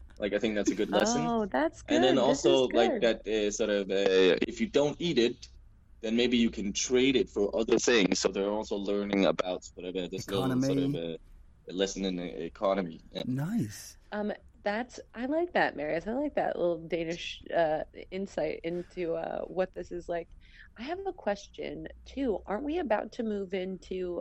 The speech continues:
Speaker 2: um, loud army truck, um, drunken teenager season where they graduate and they
Speaker 3: Oh,
Speaker 2: ride on the
Speaker 3: li-,
Speaker 2: trucks
Speaker 3: little
Speaker 2: with
Speaker 3: sea
Speaker 2: classical
Speaker 3: captains in
Speaker 2: music?
Speaker 3: the back of army trucks. Yeah, yeah, yeah. You're right.
Speaker 2: Yes.
Speaker 3: Yeah, yeah, yeah.
Speaker 1: Yep.
Speaker 2: We're about to
Speaker 1: That's,
Speaker 2: do that,
Speaker 1: that,
Speaker 2: right?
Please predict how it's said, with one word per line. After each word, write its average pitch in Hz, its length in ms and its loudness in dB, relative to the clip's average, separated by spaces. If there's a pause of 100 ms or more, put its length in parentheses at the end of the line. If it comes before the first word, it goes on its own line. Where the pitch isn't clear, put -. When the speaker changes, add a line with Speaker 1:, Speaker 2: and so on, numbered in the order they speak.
(120)
Speaker 2:
um, 165 240 -10 (140)
loud 170 640 -4 (260)
army 180 560 -6
truck, 175 340 -4 (760)
um, 175 260 -4
drunken 180 500 0
teenager 202 520 -4
season 294 560 -4 (320)
where 185 160 0
they 180 120 2
graduate 202 680 -2
and 180 160 -6
they 147 100 6
Speaker 3:
Oh, 151 80 8
Speaker 2:
ride 143 260 6
on 175 80 -2
the 160 60 2
Speaker 3:
li-, 180 60 -2
Speaker 2:
trucks 175 320 -2
Speaker 3:
little 170 260 6
Speaker 2:
with 151 80 2
Speaker 3:
sea - 60 0 (120)
Speaker 2:
classical - 40 -8 (100)
Speaker 3:
captains 170 340 2
in 170 60 2
Speaker 2:
music? 170 100 6
Speaker 3:
the 156 60 4
back 160 180 4
of 156 80 0
army 170 220 4
trucks. 117 300 -2
Yeah, 185 260 4
yeah, 180 200 0
yeah. 180 160 2
You're 349 280 6
right. 269 120 0
Speaker 2:
Yes. - 20 -4
Speaker 3:
Yeah, 180 120 2
yeah, 180 140 2
yeah. 175 240 -2 (280)
Speaker 1:
Yep. 69 280 4
Speaker 2:
We're 262 140 6
about 277 220 2
to 302 60 0
Speaker 1:
That's, 302 220 4
Speaker 2:
do 302 60 2
that, 214 100 2
Speaker 1:
that, 202 100 8
Speaker 2:
right? 277 200 -2